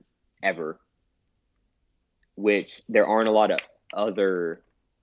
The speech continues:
movies that are, I mean, I don't know. My mom would say, like, oh, what's that movie with, I can't even think of what it's called. I don't know. There's a lot of movies that are kinda musical,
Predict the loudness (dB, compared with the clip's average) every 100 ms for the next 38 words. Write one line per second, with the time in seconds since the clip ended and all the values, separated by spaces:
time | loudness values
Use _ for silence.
0 | _ -14 -6 -4 -4 -8 -2 -2 0 0
1 | 0 -2 -4 -6 -6 -8 -14 _ _ _
2 | _ _ _ _ _ _ -4 -2 -2 -2
3 | 0 2 4 2 0 0 2 2 0 -2
4 | -8 _ _ _ _ _ _ _ _ _
5 | _ -2 2 2 2 -2 -2 -2 0 0
6 | 0 -2 -6 _ _ _ _ _ _ _
7 | _ _ _ _ _ -14 -12 -4 -4 -2
8 | -2 -2 -2 -2 -2 -2 -12 -20 _ _
9 | _ -20 _ _ -2 0 2 4 4 4
10 | 2 0 -6 -8 -8 -8 -8 -6 -8 -12
11 | _ _ _ _ _ _ -12 -8 -8 -8
12 | -6 -2 -2 0 0 -2